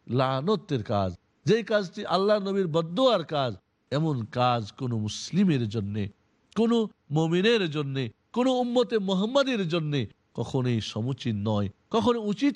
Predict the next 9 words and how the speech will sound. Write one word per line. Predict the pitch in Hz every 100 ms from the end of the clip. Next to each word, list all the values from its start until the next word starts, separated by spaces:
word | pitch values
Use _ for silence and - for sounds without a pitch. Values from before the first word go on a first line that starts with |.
| 254
নয়। | 233 180 113 _ -
এই | 170
ধরনের | 156 147 135
কাজ | 113 127 135
থেকে | - 143
আমাদের | 123 117 117
বিরত | 107 131 175 175
থাকা | - 135 120
দরকার | 110 101 98 107 98